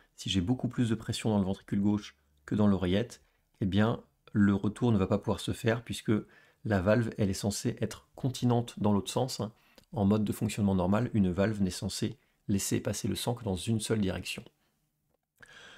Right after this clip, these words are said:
Euh, donc voilà, donc on a la valve mitrale qui est la valve entre les oreillettes et les ventricules au niveau, enfin, entre l'oreillette gauche et le ventricule gauche. Au niveau du cœur droit, cette valve atrioventriculaire, c'est la valve tricuspide.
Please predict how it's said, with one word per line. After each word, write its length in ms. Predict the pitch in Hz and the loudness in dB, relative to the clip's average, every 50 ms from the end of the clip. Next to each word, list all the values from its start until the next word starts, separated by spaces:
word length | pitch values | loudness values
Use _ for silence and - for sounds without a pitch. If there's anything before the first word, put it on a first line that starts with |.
| - - _ - | -20 -8 _ 2
Euh, 460 | 113 107 101 98 95 92 92 95 95 104 120 - - | 4 4 6 6 4 4 2 2 0 0 -2 0 2
donc 120 | 104 127 | 4 6
voilà, 200 | 123 113 98 - - - - | 6 6 4 2 0 -4 -4
donc 140 | 117 113 - | -4 -2 2
on 120 | - 117 | 4 4
a 60 | 117 113 | 6 6
la 120 | 117 113 | 6 4
valve 360 | 107 123 127 117 98 98 101 - | 4 2 2 2 0 -2 -2 0
mitrale 580 | 104 104 110 120 117 117 - - 120 120 120 117 | 2 4 4 4 2 0 -2 -2 0 0 0 -2
qui 160 | - - 104 | -2 -2 0
est 40 | 101 | 0
la 100 | 101 92 | 2 2
valve 320 | 101 107 113 98 - - - - | 2 2 0 0 -2 -6 -6 -6
entre 240 | 101 - - - | -6 -4 -4 -2
les 260 | 92 95 95 92 92 104 | -2 0 -2 -2 -2 -2
oreillettes 380 | 98 104 98 104 104 - - | -2 0 -2 -2 -4 -2 -4
et 20 | 95 | -2
les 60 | 92 | -2
ventricules 540 | 95 95 - - - - - 107 95 90 - _ _ | -2 -2 -4 -6 -10 -4 -4 -2 -2 -4 -8 _ _
au 40 | 104 | 0
niveau, 260 | 98 95 95 90 98 | 0 2 0 0 -4
enfin, 180 | 95 - - - _ _ _ | -6 -8 -12 -20 _ _ _
entre 140 | - - 113 | -8 -4 0
l'oreillette 300 | 101 104 107 107 104 98 | 2 2 4 2 2 0
gauche 280 | 98 104 101 - - - - | 0 0 -2 -2 -6 -6 -6
et 20 | |
le 60 | 98 | -4
ventricule 380 | 90 95 92 - - - 101 98 | -4 -4 -6 -8 -8 -6 -4 0
gauche. 360 | 92 107 110 - - - - _ _ - _ _ _ _ - - - _ _ _ - | 0 0 0 -2 -6 -12 -16 _ _ -20 _ _ _ _ -20 -20 -20 _ _ _ 0
Au 100 | 120 113 | 2 2
niveau 560 | 113 113 104 104 110 113 113 113 113 - - _ _ _ - | 4 4 2 2 2 2 2 0 -2 -6 -12 _ _ _ -6
du 140 | 107 104 | -4 -4
cœur 220 | - - 110 101 95 | -2 0 0 0 0
droit, 420 | 95 - 101 101 98 - - _ _ _ _ | -2 -2 -2 -2 -2 -4 -8 _ _ _ _
cette 300 | - - - - 92 87 | -14 -8 -6 -6 -4 -2
valve 360 | 90 104 104 104 90 85 - - _ _ | 0 0 2 2 0 -2 -6 -12 _ _
atrioventriculaire, 960 | - 120 - - 117 107 101 98 98 - 110 104 - - 98 98 92 92 - - _ _ _ _ - - | -14 -12 -6 -4 -2 0 0 0 -2 -4 -6 -8 -4 -2 0 0 0 -2 -6 -12 _ _ _ _ -20 -20
c'est 140 | - - - | -10 -4 -2
la 80 | 101 98 | 0 2
valve 260 | 92 104 98 90 90 | 2 2 2 0 -2
tricuspide. 720 | - - - 120 - 113 - - - 110 120 123 131 - | -4 -6 -8 -6 -4 -6 -6 -4 -2 -2 -2 -2 -2 -6